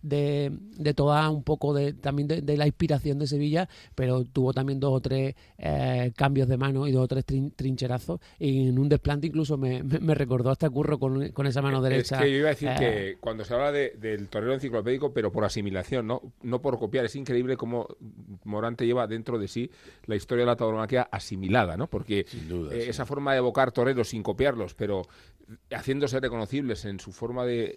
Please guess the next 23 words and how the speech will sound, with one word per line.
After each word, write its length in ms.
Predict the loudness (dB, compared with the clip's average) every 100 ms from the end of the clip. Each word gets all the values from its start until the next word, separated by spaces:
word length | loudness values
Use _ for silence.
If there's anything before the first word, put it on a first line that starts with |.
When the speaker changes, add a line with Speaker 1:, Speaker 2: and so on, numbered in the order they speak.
| -8
Speaker 2:
y 80 | -8
en 60 | -6
su 120 | -4
plasticidad. 540 | -4 -4 0 2 2 0 -20 -10
Y 80 | -4
después, 340 | -2 0 -2 -2
no 100 | -2
sé 120 | 0
si 80 | 0
compartís 540 | 2 2 2 -2 -2
que, 360 | -2 0 0 -4 _ -20 -20 -20 -18
que 360 | -4 0 2 2
el 100 | 0
público 240 | 0 0
de 60 | 0
Sevilla 320 | 2 4 4
ha 120 | 2
medido 300 | 2 2 2
mucho 240 | 0 -2 -4
a 20 |
Morante 300 | -2 -4 -8
esta 160 | -10 -8
feria 340 | -6 -6